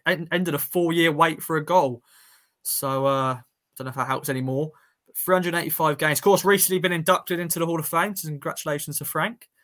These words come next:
the Canadian. Um, although born in Watford. Um, but of course moved to Canada at a very young age. Um, but yeah, three hundred eighty-five games. How many goals? Start with you then, John. What do you reckon?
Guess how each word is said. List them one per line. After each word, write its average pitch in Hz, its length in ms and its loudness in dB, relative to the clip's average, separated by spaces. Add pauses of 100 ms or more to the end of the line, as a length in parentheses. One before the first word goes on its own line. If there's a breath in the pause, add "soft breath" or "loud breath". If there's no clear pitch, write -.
(420)
the 139 80 -8
Canadian. 156 680 -2 (1120)
Um, 131 180 -8
although 151 220 0
born 160 260 -4
in 160 80 -2
Watford. - 400 -6 (420)
Um, 117 500 -8 (180)
but - 80 -12
of - 60 -14
course 120 220 -6
moved 123 220 -4
to 123 120 -8
Canada 117 460 -4
at 117 160 -8
a 117 100 -8
very 120 220 -4
young 120 180 -6
age. 120 380 -8 (520 soft breath)
Um, 120 300 -4
but 113 120 -2
yeah, 120 140 2
three 175 220 2
hundred 165 180 4
eighty-five 143 440 6
games. 131 680 2
How 156 160 4
many 139 140 0
goals? 120 600 0 (220)
Start 208 240 8
with 175 80 6
you 160 80 8
then, 147 180 2
John. 156 400 2
What 180 140 -4
do 170 80 2
you 156 40 6
reckon? 143 380 0